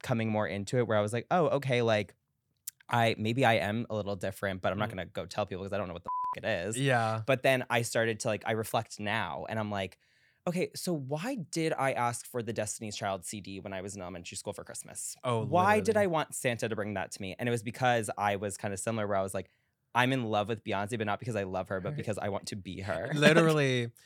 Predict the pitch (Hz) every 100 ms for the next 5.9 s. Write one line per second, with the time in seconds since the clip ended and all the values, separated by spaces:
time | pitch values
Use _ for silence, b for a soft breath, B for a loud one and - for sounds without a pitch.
0 | b 135 143 - _ - 123 131 190 156
1 | 120 120 117 107 98 92 - 131 135 -
2 | 135 131 127 139 143 147 170 127 120 123
3 | 123 113 127 - 117 - 120 117 110 104
4 | 107 107 110 - - 113 107 - 110 104
5 | 98 101 110 107 98 98 82 90 113